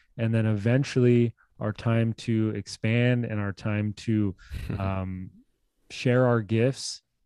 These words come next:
Speaker 1: and to share what we've actually embodied and to share the shit that we've gone through and the new adaptive patterns that we've been able to accumulate in our life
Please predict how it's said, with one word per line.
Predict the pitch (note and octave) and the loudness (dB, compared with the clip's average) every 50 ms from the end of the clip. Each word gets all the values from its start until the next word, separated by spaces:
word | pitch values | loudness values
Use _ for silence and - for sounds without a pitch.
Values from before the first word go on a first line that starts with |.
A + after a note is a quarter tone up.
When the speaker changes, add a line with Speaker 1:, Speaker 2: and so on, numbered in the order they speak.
| _ - | _ -8
Speaker 1:
and | B2+ A2+ G#2+ G#2+ G#2 G#2 G2+ G2 - - | -6 -4 -2 -2 -2 -2 -4 -6 -10 -12
to | - - A#2 A2 A2 G#2+ | -8 -4 -2 0 0 0
share | G2+ - - - A#2+ A2 A#2 A#2+ A#2+ | -2 -4 -4 -2 0 2 2 4 2
what | A2+ A2+ G#2+ - | 2 2 0 0
we've | A2 A2+ A2 G#2 | -2 -4 -2 -2
actually | A2 G#2+ A2 - - - A2 G#2 G2+ | -4 -4 -6 -6 -8 -6 -6 -4 -4
embodied | G2+ G2 F#2+ F2 G2+ G2 G2 G#2+ A#2+ C3+ D3 D#3 D3 - _ - - - - _ _ - | -6 -6 -6 -4 -4 -2 0 0 2 4 4 2 2 0 _ -20 -20 -20 -20 _ _ -8
and | A#2 A#2 | -8 -4
to | - - A2+ | -2 -4 -4
share | - - - - C3+ B2 C3+ D3+ E3+ F#3 F#3 F#3+ G3+ F#3+ - _ _ _ _ _ _ _ _ _ _ _ _ _ - | -4 -4 -2 2 4 4 6 6 6 6 6 6 4 0 -4 _ _ _ _ _ _ _ _ _ _ _ _ _ -8
the | A#2 | -6
shit | - - - E3 E3 | -4 0 0 0 2
that | - G3+ | 2 2
we've | F#3 F3+ F3+ E3+ D3 | 2 2 2 2 2
gone | B2+ C3 B2 B2+ C3 C#3+ D3+ | 4 4 6 6 6 4 2
through | - - F3+ F#3 F#3+ G3+ A3 A3+ A3 G#3+ _ _ _ _ _ _ _ _ _ _ _ _ _ _ - | 0 -2 2 4 4 4 4 2 0 -4 _ _ _ _ _ _ _ _ _ _ _ _ _ _ 0
and | C3+ C3 B2+ B2+ B2+ B2 A#2+ A#2+ A#2 A#2 A2+ G#2+ - - _ _ _ _ _ _ _ _ _ _ _ _ _ _ - | 2 2 4 4 4 4 2 2 2 0 -2 -4 -8 -12 _ _ _ _ _ _ _ _ _ _ _ _ _ _ -6
the | A2 A2+ A2+ | -2 0 0
new | A#2 B2 C#3+ E3 F3 | 2 4 6 6 6
adaptive | E3+ C#3 C#3+ D3 D3+ C#3+ - - B2+ - | 6 6 6 4 4 2 -2 -4 -6 -6
patterns | - - C3 A#2+ A#2+ C3+ D3+ D#3+ F3 F3 E3 C#3+ | -4 -2 2 4 4 4 4 4 2 0 0 0
that | C3 B2 A2+ A2+ | 2 0 0 2
we've | A2+ A#2 B2 C3 C3+ B2+ A#2+ A2 | 0 2 2 2 2 0 -2 -2
been | A#2+ A#2 A#2 | -2 0 0
able | A#2+ B2 B2 A#2 A#2+ A2+ | 2 2 2 2 0 -2
to | - - - B2+ A#2+ A#2+ A#2 A#2 A2+ G#2+ - _ _ - _ _ _ _ _ _ _ _ _ _ _ _ B3+ C#4 _ _ _ _ _ _ _ _ _ _ _ _ _ _ _ _ - - - _ _ _ - | -2 -2 0 2 4 6 6 6 4 2 0 _ _ -20 _ _ _ _ _ _ _ _ _ _ _ _ -20 -20 _ _ _ _ _ _ _ _ _ _ _ _ _ _ _ _ -20 -20 -20 _ _ _ -6
accumulate | A#2+ - - - C#3+ D3 D#3 D#3+ D#3+ D#3+ E3 E3+ E3+ D#3+ | -6 -4 0 2 2 4 6 6 6 6 6 6 6 6
in | D3+ C#3 | 4 4
our | C3+ C3 A#2+ | 4 4 4
life | A#2 A2+ B2 D#3 F#3+ G3 - - - _ | 4 4 4 2 2 -2 -6 -10 -20 _